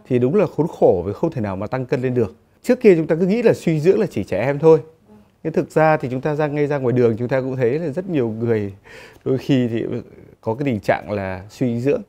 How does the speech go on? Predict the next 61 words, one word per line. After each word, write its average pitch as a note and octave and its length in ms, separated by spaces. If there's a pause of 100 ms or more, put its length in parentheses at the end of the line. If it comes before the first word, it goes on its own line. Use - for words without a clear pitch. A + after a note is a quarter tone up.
Đối A2 180
với G#3 100
cả A2+ 180
thuật - 180
từ B2 120
chuyên D3 220
môn E3+ 200
ấy, F3+ 60 (180)
thì A2 100
người A2+ 100
ta C3 120
không C#3+ 220
gọi C3+ 140
là A2 60
suy C#3+ 220
dưỡng D3 320
mà B2+ 140
người G#2+ 100
ta A#2+ 80
có B2 120
một C#3 100
cái D3 80
từ, C3 280 (380)
nó B2+ 80
gọi - 120
là G2+ 120
thiếu C3 200
năng F3 220
lượng D3+ 200
trường G#2 220
diễn, D3 200 (140)
tức F#3+ 100
là C#3 80
thiếu C3 180
năng D#3 140
lượng D#3 180
trong C#3+ 120
một B2 60
giai A#2+ 100
đoạn - 160
dài A2+ 260
đấy. A#2+ 160
Thì A#2 280
nó A2 120
có D3+ 140
rất A3 120
là G3 60
nhiều C#3+ 140
cấp F3 180
độ, E3+ 220
ví A#2 100
dụ C#3 100
cấp D3+ 160
độ - 120
một, A2+ 300
cấp - 100
độ - 160
hai, B2+ 200
cấp D#3 140
độ D3 140
ba. B2+ 400